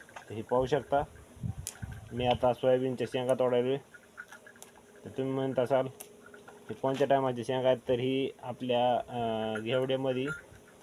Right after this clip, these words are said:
सोयाबीनच्या रानामध्ये घेवडा पेरलेला आहे, तर त्याच्यामध्ये हे सोयाबीन, अं, फुटून पडलेलं, तर ते उगवलेलं आहे. तर त्याच्या शेंगा आपण आता तोडायला लागलो आहे. तर ही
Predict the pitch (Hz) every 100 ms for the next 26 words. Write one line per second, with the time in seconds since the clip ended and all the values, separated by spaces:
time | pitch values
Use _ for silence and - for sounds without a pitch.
0 | - - - 135 139 143 127 139 131 131
1 | 131 135 127 131 131 123 135 123 127 123
2 | 127 127 123 127 120 117 127 143 - -
3 | - - - - 127 139 143 - - 120
4 | 120 117 107 - - - 147 151 139 147
5 | 147 123 135 165 - - - - - -
6 | - - - - - - - - 107 120
7 | 131 143 143 123 113 139 - - - -
8 | - - - - - - - - 107 -
9 | 123 135 123 135 131 127 120 131 127 127
10 | 117 117 120 113 131 131 123 117 113 127
11 | - - 117 - 127 123